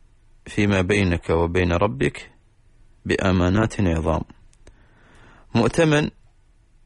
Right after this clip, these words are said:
في عدة جوانب، وها هنا نذكر بعض الجوانب التي تتعلق بالأمانة، إذ يفهم بعض الناس أن الإيمانة، أن الأمانة تقتصر على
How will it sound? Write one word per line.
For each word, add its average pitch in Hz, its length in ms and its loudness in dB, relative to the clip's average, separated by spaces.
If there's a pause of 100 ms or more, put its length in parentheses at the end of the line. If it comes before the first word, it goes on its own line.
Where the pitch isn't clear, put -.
(520)
في 120 240 0
عدة 131 420 -2
جوانب، 92 560 0 (560)
وها 104 220 0
هنا 101 400 0
نذكر - 600 -2 (640)
بعض - 260 0
الجوانب 92 760 0
التي 98 280 -2
تتعلق 101 600 -2
بالأمانة، 98 760 0 (800)
إذ 110 120 0
يفهم 123 460 2
بعض 117 240 2
الناس 110 580 -2 (160)
أن 143 160 0
الإيمانة، 110 680 0 (340)
أن 135 120 2
الأمانة 113 380 2
تقتصر - 580 -2
على 101 460 2